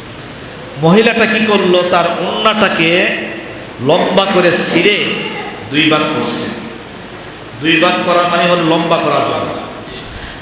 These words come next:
পায়ের মৌজা আছে যে, চামড়ার মৌজা দিয়া, মাথায় গিট্টু দিয়া কুয়ার গভীর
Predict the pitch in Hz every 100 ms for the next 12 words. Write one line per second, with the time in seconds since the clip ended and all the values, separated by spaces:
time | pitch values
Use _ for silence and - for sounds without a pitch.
0 | - 170 180 196 190 160 151 - - -
1 | - - - - 147 180 175 190 185 202
2 | 208 226 185 - - - 175 175 190 185
3 | 180 180 180 185 175 170 147 143 160 175
4 | 185 180 180 185 - 185 156 165 147 135
5 | 117 - - - - - - - 240 240
6 | 226 214 214 185 254 277